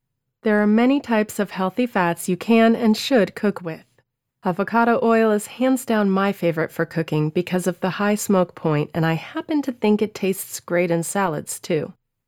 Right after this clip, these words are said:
Two others I always keep on hand are high-quality butter or ghee and olive oil.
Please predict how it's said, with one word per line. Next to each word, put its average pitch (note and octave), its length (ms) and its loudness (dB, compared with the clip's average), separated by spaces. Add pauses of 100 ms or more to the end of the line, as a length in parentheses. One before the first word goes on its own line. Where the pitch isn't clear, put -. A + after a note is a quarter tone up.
(340)
Two G#3 220 2
others G3+ 280 2
I G3 160 2
always F#3+ 220 2
keep G3 240 2
on F3 140 4
hand A3+ 420 4
are F#3+ 120 0
high-quality A3 720 2
butter E3 420 2
or A3 140 0
ghee D#3+ 420 -2 (140)
and B3 180 4
olive C#4 300 2
oil. D#3 320 2